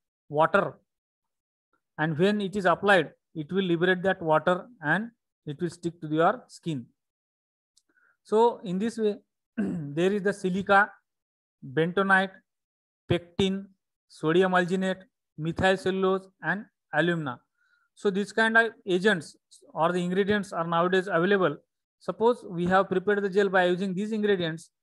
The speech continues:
then that gel will be called as a hydrogel. Then organic gels are there.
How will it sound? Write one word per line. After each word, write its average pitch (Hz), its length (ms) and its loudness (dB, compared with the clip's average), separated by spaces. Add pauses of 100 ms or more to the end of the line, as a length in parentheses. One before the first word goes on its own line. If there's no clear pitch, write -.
(220)
then 180 240 -4
that 175 240 0
gel 185 220 -2
will 170 160 -4
be 170 80 -10
called 156 260 0
as 156 200 0
a 247 120 -4 (220)
hydrogel. 139 420 -6 (840)
Then 208 160 0
organic 202 440 2
gels 214 240 2
are 190 140 4
there. 170 260 -2